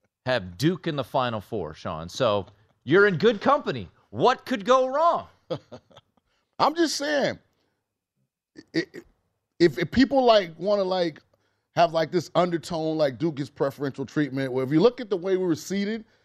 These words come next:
Speaker 2: it would really not a whole lot of real resistance, uh, you know, early in this tournament. So, and we're getting better. I'm just saying, I, I wore my Duke shirt today. Shout out to Coach Scheyer and winning the A C C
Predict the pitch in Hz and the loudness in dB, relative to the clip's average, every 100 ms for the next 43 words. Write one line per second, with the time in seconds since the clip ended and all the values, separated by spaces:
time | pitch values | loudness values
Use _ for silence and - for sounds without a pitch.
0 | _ _ 139 151 135 _ _ _ _ _ | _ _ -8 -8 -12 _ _ _ _ _
1 | _ - 143 294 277 262 226 220 220 214 | _ -2 2 4 4 4 4 8 10 10
2 | 185 143 170 214 185 165 110 147 202 - | 6 4 4 6 6 4 0 2 2 0
3 | 131 - - - - _ _ _ _ - | -6 -6 -14 -14 -16 _ _ _ _ -18
4 | - - 160 180 165 165 - 190 208 185 | -12 -2 2 6 6 6 4 6 6 6
5 | 170 156 - 180 180 139 117 95 147 127 | 2 -2 -2 0 0 0 -4 -6 0 2
6 | 165 254 254 214 247 202 220 226 220 180 | 4 2 2 0 0 2 4 8 6 6
7 | 214 226 208 - 214 214 214 208 208 _ | -2 -6 -6 -2 -2 0 0 -2 -6 _
8 | _ _ _ _ _ - 117 160 170 208 | _ _ _ _ _ -10 0 2 4 4
9 | 208 185 139 196 - 196 160 165 170 175 | 4 0 0 -4 -2 -2 -2 -4 -2 -2
10 | 190 180 170 170 160 151 170 - - 156 | 2 4 4 4 -2 0 0 0 -4 0
11 | 156 151 151 135 139 139 139 139 135 123 | 2 4 4 2 0 0 0 0 -2 0
12 | 156 156 143 127 143 139 151 139 - 139 | 0 0 -2 -2 -2 -2 -8 -8 -2 0
13 | 135 | 0